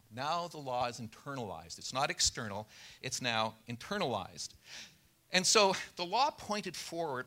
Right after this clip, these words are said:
all the time to Jesus, his activity and his teaching. And we kind of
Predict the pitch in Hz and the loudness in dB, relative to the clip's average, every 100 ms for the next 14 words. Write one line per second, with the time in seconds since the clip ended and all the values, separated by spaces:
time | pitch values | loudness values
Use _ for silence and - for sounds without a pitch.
0 | - 147 175 175 - 147 151 - 110 135 | -2 2 2 0 0 0 0 -4 -2 -2
1 | 123 92 - 113 110 - 147 139 135 123 | -2 -2 -4 -4 -6 -6 -6 -2 -2 0
2 | 113 - - 139 - 87 95 - - - | 0 0 -4 -4 -4 -6 -10 -18 -20 -20
3 | - _ - 151 151 214 - 190 214 220 | -20 _ -4 -4 -4 -10 -10 -8 -6 -4
4 | 196 - | -6 -6